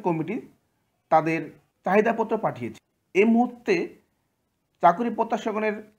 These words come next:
দাবিসমূহ কোভিড নাইন্টিন এর কারণে দুই বছর নিয়োগ পরীক্ষা বিলম্বিত হয়েছে। উক্ত নিয়োগে মৌখিক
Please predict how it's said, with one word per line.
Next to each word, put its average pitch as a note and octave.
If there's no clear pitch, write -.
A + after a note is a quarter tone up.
দাবিসমূহ F3
কোভিড G3
নাইন্টিন G#3
এর F3+
কারণে D#3+
দুই G3+
বছর A3
নিয়োগ F#3+
পরীক্ষা G3+
বিলম্বিত F3+
হয়েছে। A2
উক্ত G#3+
নিয়োগে G#3
মৌখিক F3+